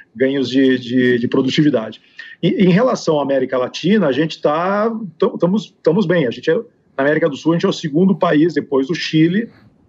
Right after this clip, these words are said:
e a, a, a fazer o leilão, né, o, assumindo que o leilão vai ser agora em outubro, e a gente vai quase empatar, é, no momento de, é, colocar as primeiras redes no ar, no Brasil e no Chile. Tá quase empatado.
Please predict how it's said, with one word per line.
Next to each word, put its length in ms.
e 260
a, 60
a, 920
a 40
fazer 260
o 60
leilão, 480
né, 80
o, 280
assumindo 380
que 80
o 40
leilão 260
vai 80
ser 220
agora 220
em 60
outubro, 480
e 120
a 60
gente 280
vai 140
quase 320
empatar, 720
é, 140
no 340
momento 540
de, 480
é, 1000
colocar 260
as 100
primeiras 400
redes 320
no 140
ar, 200
no 80
Brasil 520
e 80
no 80
Chile. 280
Tá 100
quase 200
empatado. 500